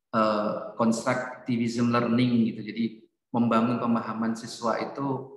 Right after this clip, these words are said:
setahap demi setahap sehingga nanti mereka bisa menyimpulkan bangunan pemahamannya sendiri, dan kalau mereka bisa menyimpulkan bangunan pemahamannya itu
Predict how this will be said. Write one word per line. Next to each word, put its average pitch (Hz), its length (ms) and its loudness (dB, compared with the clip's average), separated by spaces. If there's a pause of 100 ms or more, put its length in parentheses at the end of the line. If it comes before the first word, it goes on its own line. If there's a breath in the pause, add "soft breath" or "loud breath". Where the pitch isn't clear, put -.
(120)
setahap 117 720 0
demi 110 160 0
setahap 110 720 -2
sehingga 107 320 -2
nanti 110 560 -4 (200)
mereka 113 360 0
bisa 110 560 0
menyimpulkan 117 840 2
bangunan 120 560 -2
pemahamannya 110 640 -4
sendiri, 107 800 0 (240)
dan 104 240 0
kalau 110 400 4
mereka 113 480 0
bisa 110 240 -4
menyimpulkan 113 880 2
bangunan 110 480 -2
pemahamannya 110 840 -2
itu - 640 -4